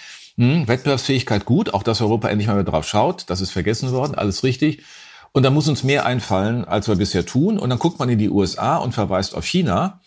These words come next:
Dann stellt man fest, in beiden Volkswirtschaften große Subventionskulissen aus unterschiedlichen Quellen.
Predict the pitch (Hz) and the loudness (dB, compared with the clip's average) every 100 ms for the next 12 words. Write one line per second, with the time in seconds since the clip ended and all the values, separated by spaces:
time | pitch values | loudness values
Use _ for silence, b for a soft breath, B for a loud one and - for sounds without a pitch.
0 | B B B B B _ - 113 143 143 | B B B B B _ -4 2 2 2
1 | 127 143 - 123 110 123 151 160 127 135 | 0 0 0 0 2 2 0 -2 -2 -2
2 | 139 - 127 120 120 - 135 - 120 156 | 0 -2 -4 -2 -4 -4 -6 2 4 4
3 | 156 131 127 107 101 104 - - 143 156 | 2 -2 -2 -2 -2 -2 -2 -2 0 0
4 | 175 170 101 - 104 95 92 85 - 147 | 0 -2 -2 0 0 2 2 0 2 2
5 | 151 151 | 2 0